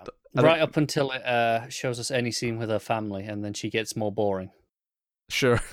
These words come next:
Speaker 1: <laughs> Sure.
Speaker 2: That one scene where, you know, he, he phones, and I'm just
Speaker 1: Mm.
Speaker 2: like, "Oh, God, hang up." And she does quite quickly, thankfully.
Speaker 1: Yeah.
Speaker 2: Um,
Speaker 1: Yeah.
Speaker 2: but
Speaker 1: I, I think he's done. I think he wants to leave her. So she, so, and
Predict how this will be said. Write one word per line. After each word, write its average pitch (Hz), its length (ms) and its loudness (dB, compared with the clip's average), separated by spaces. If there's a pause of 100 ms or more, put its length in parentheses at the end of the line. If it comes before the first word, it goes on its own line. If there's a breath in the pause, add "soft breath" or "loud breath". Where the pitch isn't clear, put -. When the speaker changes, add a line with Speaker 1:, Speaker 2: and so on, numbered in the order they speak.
(160)
Speaker 1:
<laughs> 151 380 -2
Sure. - 400 -6 (1000 loud breath)
Speaker 2:
That 147 160 4
one 151 200 6
scene 135 320 4
where, 123 200 4
you 127 80 0
know, 113 100 0
he, 131 160 -2
he 135 160 -4
phones, 113 640 -2 (100)
and 117 120 0
I'm 117 80 0
just 113 120 -4
Speaker 1:
Mm. 117 40 0
Speaker 2:
like, 113 80 -2
"Oh, 117 380 6 (100)
God, 101 340 -4 (240 soft breath)
hang 139 260 0
up." 113 160 2
And 117 220 -4
she - 100 -6
does 110 280 -2
quite 110 240 -4
quickly, 110 340 -8
thankfully. 107 500 -10 (160)
Speaker 1:
Yeah. 113 280 -2 (520 soft breath)
Speaker 2:
Um, 107 140 -6
Speaker 1:
Yeah. 107 200 2 (100)
Speaker 2:
but - 220 -2 (200)
Speaker 1:
I, 127 220 2
I 147 40 4
think 196 220 0
he's 156 220 0
done. 107 160 2
I 107 60 6
think 127 100 0
he 131 60 0
wants 113 180 0
to 95 80 -2
leave 92 220 -2
her. 85 80 -4
So - 120 -8
she, 110 220 -8
so, 107 360 -2 (220 loud breath)
and 139 220 0